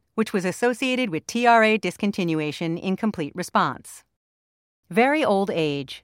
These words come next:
defined as over seventy-five years,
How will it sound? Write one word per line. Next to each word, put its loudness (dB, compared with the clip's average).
defined 2
as 0
over 2
seventy-five 2
years, -6